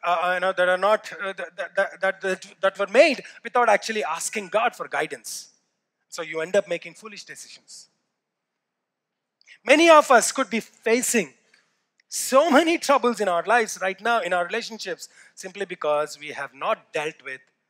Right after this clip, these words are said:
anger issues. James takes this thought about angry man one step further. In James chapter one, verses twenty, this is what James says.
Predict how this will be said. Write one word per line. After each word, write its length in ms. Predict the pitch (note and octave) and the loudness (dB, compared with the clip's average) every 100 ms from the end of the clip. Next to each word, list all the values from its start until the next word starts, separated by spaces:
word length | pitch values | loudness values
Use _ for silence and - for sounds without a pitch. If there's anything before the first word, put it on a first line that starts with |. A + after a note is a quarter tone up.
| _ _ _ - - | _ _ _ -10 -8
anger 240 | G#3+ F#3 | -6 -6
issues. 680 | D#3+ - B2+ - - - - _ _ _ _ _ _ _ _ _ _ _ _ _ _ _ _ _ _ | -4 -6 -8 -12 -12 -12 -16 _ _ _ _ _ _ _ _ _ _ _ _ _ _ _ _ _ _
James 440 | - G#3+ B3+ - | 0 2 2 -2
takes 540 | - A3+ A3+ - - _ _ | -2 0 0 -4 -10 _ _
this 220 | F#3 - | -8 -8
thought 380 | - - B3 A3+ | -8 -2 0 2
about 220 | G3+ F#3 D#3+ | 0 -2 -2
angry 300 | F3+ A3 A#3 | -4 -2 -2
man 400 | A3 D#3+ D3 D#3+ _ _ - | 0 0 -2 -6 _ _ -8
one 180 | G#3 | -6
step 240 | B3 - A3 | -4 -6 -8
further. 460 | - G#3 A3 G3+ | -4 -2 0 0
In 140 | D#3+ D#3+ | -2 -6
James 300 | G3 B3+ - | -4 -4 -2
chapter 260 | G3+ F3 | -2 -2
one, 380 | E3+ F#3+ A#3+ F#3 - - - | -4 -2 -2 -2 -14 -20 -8
verses 320 | F3+ - E3 - | -6 -6 -6 -8
twenty, 420 | A3 B3+ B3+ G3+ | -4 -4 -4 -6
this 220 | - F3 | -6 -12
is 80 | G3+ | -6
what 160 | F#3+ | -6
James 260 | - F#3 F#3 | -4 -8 -8
says. 440 | - F#3+ D3 - | -2 -2 -2 -6